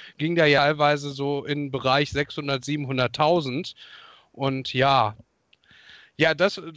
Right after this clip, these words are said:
fand ich jetzt eher bitter als wirklich schlimm, die Sendung, weil man da gesehen hat, es muss nur so einmal,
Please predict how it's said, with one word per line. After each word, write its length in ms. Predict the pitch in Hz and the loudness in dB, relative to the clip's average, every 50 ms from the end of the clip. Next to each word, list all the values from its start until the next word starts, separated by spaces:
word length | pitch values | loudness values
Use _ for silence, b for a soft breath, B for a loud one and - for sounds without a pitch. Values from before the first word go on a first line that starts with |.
| 120 | -18
fand 300 | - - - 185 185 - | -10 -4 -2 -2 -2 -2
ich 220 | - 180 214 - 233 | -6 -10 -8 -6 -4
jetzt 260 | 226 202 - - - | -4 -6 -6 -8 -12
eher 320 | 180 196 202 202 196 180 | -8 -4 -2 0 0 -2
bitter 580 | 151 139 _ - 170 196 - - 247 226 202 165 | -4 -6 _ -2 -2 -2 0 0 0 2 2 2
als 320 | 165 170 160 - - - | 0 0 -2 -2 -6 -10
wirklich 380 | 156 170 180 - - 185 170 160 - | -8 -8 -8 -6 -6 -6 -4 -4 -4
schlimm, 640 | - 147 139 151 185 226 214 151 120 113 104 107 - - | -4 -2 2 2 4 4 2 0 -6 -8 -10 -14 -10 -8
die 120 | 123 120 | -8 -6
Sendung, 560 | 107 110 110 107 107 110 107 107 107 107 104 - | -4 -4 -4 -4 -4 -6 -8 -10 -10 -10 -4 -2
weil 220 | 127 127 131 135 | 0 0 0 0
man 200 | 135 139 135 135 | -2 -2 -4 -2
da 200 | 127 135 139 147 | 0 0 0 0
gesehen 460 | 143 147 139 131 143 156 165 160 135 | 0 -4 -4 -2 -2 -2 -2 -2 -2
hat, 180 | 160 175 165 160 | -2 -4 -4 -4
es 160 | 160 - 156 | -8 -10 -6
muss 260 | 170 190 208 202 - | -4 -4 -4 -2 -2
nur 160 | 190 185 185 | -2 -2 0
so 160 | 165 170 170 - - | 0 0 -2 -2 0
einmal, 760 | 160 170 196 220 240 240 220 208 202 208 208 208 202 202 190 | 0 2 2 2 0 0 -2 -4 -2 -2 0 0 0 -2 -2